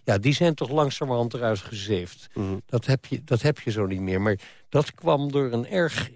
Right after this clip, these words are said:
Speaker 1: eh, in zichzelf gekeerde cultuur, denk ik.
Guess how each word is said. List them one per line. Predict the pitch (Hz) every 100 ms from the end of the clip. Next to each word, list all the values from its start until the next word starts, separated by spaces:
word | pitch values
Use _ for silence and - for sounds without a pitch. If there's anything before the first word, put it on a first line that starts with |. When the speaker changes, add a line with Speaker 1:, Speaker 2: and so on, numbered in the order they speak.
| -
Speaker 1:
eh, | 120 123 127 127 127 123 135
in | 143 127
zichzelf | 117 127 - 190 151
gekeerde | - 120 - 127 104
cultuur, | - 107 90 131 98 90
denk | 98 85 85
ik. | 92 85